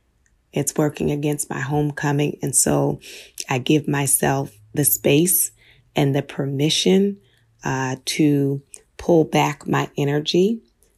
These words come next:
to pull back my focus, to protect my time, to protect my peace. Yes. It will also help in terms of accountability,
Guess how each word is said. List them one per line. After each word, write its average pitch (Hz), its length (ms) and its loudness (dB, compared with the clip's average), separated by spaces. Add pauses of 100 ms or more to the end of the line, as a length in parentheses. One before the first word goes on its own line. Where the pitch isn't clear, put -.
(140)
to - 140 -8
pull 147 320 -2
back 143 400 -2
my 135 180 -6 (100)
focus, 180 680 2 (320)
to - 120 -4
protect - 600 -4
my 127 180 -4
time, 208 640 0 (360)
to - 120 0
protect - 600 -4
my 127 220 -2
peace. - 540 0 (440)
Yes. - 560 -6 (1120)
It 160 160 4
will 170 120 4
also 202 520 4
help 151 420 0
in 147 100 -2
terms 156 400 0
of 147 240 -2
accountability, 143 1300 0